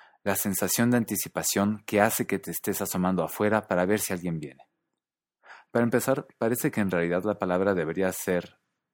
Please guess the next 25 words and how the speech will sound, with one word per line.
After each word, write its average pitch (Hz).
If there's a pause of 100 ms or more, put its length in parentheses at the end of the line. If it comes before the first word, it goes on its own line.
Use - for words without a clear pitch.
(120)
Itzuakpuk - (340)
o 95
Itzuatok, - (340)
según 90
el 85
dialecto. 98 (600)
Pero 107
además, 107
una 127
traducción 113
más 107
simple 104
de 90
otros 101
diccionarios 98
y 80
hablantes 85
nativos 98
parece 135
ser 113
simplemente 98 (380)
asomarse 101
para 90
ver 85
algo. 73